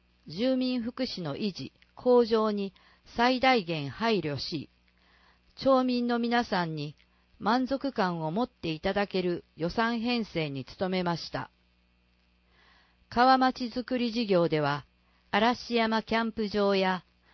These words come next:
ビオトープの整備等のハード事業と、デジタルツール活用等の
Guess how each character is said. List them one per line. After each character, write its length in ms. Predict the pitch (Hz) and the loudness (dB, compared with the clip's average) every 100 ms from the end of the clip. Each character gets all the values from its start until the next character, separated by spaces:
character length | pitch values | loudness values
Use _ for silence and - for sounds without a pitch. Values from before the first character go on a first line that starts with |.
| _ - | _ -16
ビ 220 | 180 226 | -4 2
オ 100 | 269 | 2
ト 220 | 277 285 240 | 4 2 2
ー 20 | |
プ 140 | 175 | 0
の 140 | 151 151 | -4 -4
整 280 | - 226 | 2 2
備 140 | 175 156 | 2 -2
等 300 | - 175 156 | -2 0 0
の 240 | 131 131 - | -4 -8 -14
ハ 240 | - 233 247 | -6 0 2
ー 40 | |
ド 140 | 247 233 | 2 0
事 140 | 233 | 0
業 240 | 185 143 | 0 0
と、 280 | - 120 - _ _ _ _ _ _ _ 202 | -2 -8 -10 _ _ _ _ _ _ _ -4
デ 220 | 208 233 | 4 4
ジ 140 | 269 | 4
タ 120 | 285 | 2
ル 140 | 269 262 | 2 2
ツ 160 | - | -2
ー 120 | 277 208 | -2 0
ル 100 | 160 | -2
活 340 | 208 214 240 | -4 -4 0
用 220 | 233 233 | 4 4
等 280 | - 220 175 | 4 2 2
の 180 | 143 | -2